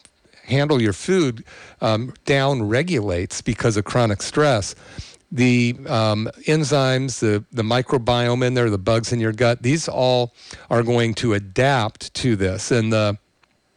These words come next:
microbiome, the opportunistic anaerobes, we call them, the opportunistic bugs are going to proliferate,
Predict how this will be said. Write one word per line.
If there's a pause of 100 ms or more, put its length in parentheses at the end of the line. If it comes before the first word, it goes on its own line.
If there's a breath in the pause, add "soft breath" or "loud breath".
(640)
microbiome, (320 loud breath)
the
opportunistic
anaerobes,
we
call
them, (360 loud breath)
the
opportunistic
bugs
are
going
to
proliferate,